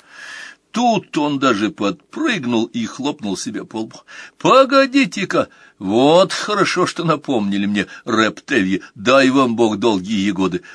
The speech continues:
Аминь", отвечаю, "желаю и вам до пришествия Мессии дожить. Но с чего это на вас такая радость напала?" "Хорошо!" восклицает он.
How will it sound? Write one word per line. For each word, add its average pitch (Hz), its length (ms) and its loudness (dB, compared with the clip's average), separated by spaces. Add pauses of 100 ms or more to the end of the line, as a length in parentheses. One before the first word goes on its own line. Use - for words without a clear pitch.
(120)
Аминь", 110 560 0 (420)
отвечаю, 101 720 -6 (240)
"желаю 170 380 2
и 104 160 2
вам 95 320 2
до - 140 -4
пришествия 135 760 -2
Мессии 101 600 -4
дожить. 90 420 -4 (220)
Но 151 200 0
с 139 60 0
чего 175 340 0
это 233 220 -4
на 262 80 2
вас 262 240 2
такая 123 380 0
радость 92 440 -2
напала?" - 380 -10 (600)
"Хорошо!" 202 1080 2 (260)
восклицает 98 760 -8
он. 90 120 -10